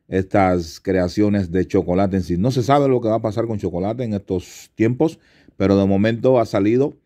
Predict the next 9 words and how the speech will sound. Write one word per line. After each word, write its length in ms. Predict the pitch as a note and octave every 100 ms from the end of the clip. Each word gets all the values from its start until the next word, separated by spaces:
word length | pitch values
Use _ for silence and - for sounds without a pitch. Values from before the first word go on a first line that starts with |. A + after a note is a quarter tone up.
| _ _ _ _ -
ya 540 | F2 G2+ G#2+ C3 D3 _ _ _
con 260 | G2+ G2 F#2
tremenda 1120 | F#2 F#2 G#2 G#2 G#2 G2 F#2 F2+ F2 E2+ - _ _ _ _ _ -
actitud 1000 | F#2+ F#2 F2+ E2+ E2 D#2 F#2+ A2 A#2+ B2
para 400 | G2+ F#2+ F2+ D#2+
hacer 240 | D#2+ G#2 G2+
música, 600 | G#2+ A2+ C#3 D3+ D#3 -
y 420 | A2 G#2+ G#2 -
este 420 | C#3+ D3 E3 D3+